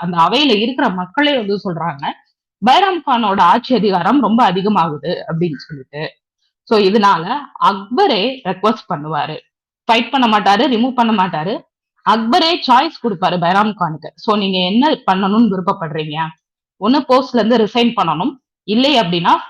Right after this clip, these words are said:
புனித யாத்திரை போகணும், மெக்காவுக்கு புனித யாத்திரை போகணும், நீங்க முடிவு பண்ணுங்கன்னு சொல்லி கேட்கும் பொழுது பைராம் கான் புனித யாத்திரை போறேன்னு சொல்லிட்டு முடிவு பண்ணுவாரு. புனித யாத்திரை போற வழியிலேயே இவரை,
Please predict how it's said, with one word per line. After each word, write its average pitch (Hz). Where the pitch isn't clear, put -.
புனித 320
யாத்திரை 190
போகணும், 160
மெக்காவுக்கு 208
புனித 254
யாத்திரை 180
போகணும், 156
நீங்க 349
முடிவு 269
பண்ணுங்கன்னு 214
சொல்லி -
கேட்கும் 202
பொழுது 170
பைராம் 226
கான் 233
புனித 269
யாத்திரை 214
போறேன்னு 190
சொல்லிட்டு 170
முடிவு 170
பண்ணுவாரு. 151
புனித 370
யாத்திரை 285
போற 285
வழியிலேயே 247
இவரை, 202